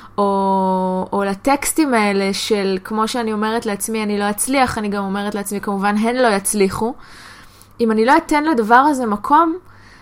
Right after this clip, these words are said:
הוא ימשיך לנקר בתוכי, ואני אעשה גם עוול לילדה הזאת, שבסך הכל כל כך כמהה לאהבה, כל כך כמהה לתשומת לב, כל כך כמהה לחיבוק,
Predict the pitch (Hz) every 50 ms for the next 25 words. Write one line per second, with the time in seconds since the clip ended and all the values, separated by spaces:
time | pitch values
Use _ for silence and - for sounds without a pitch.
0 | - - - - - - - - 220 220 208 208 208 - 294 302 - 320 302 262
1 | 226 226 - 269 254 262 277 254 320 311 - 330 - - 339 349 339 277 254 226
2 | 214 208 202 190 214 208 - - 320 311 285 233 262 277 277 240 - - 233 262
3 | 269 220 208 220 220 226 220 - - 220 220 214 208 202 202 190 208 262 285 302
4 | 311 269 214 220 208 214 - - 233 190 214 - - 302 330 - - 330 - -
5 | 330 311 320 320 330 330 - - - - - - - - - 226 220 - - 285
6 | 320 294 - - - 262 247 233 226 214 208 208 202 202 196 190 185 185 180 170
7 | 190 190 202 202 - 214 214 - 262 285 277 - - 277 254 233 226 220 220 214
8 | 214 - - 214 202 196 196 196 - 190 185 185 185 180 - 208 - 254 277 277
9 | - - - 285 262 247 247 269 285 277 - - 247 214 196 269 320 415 - -
10 | - -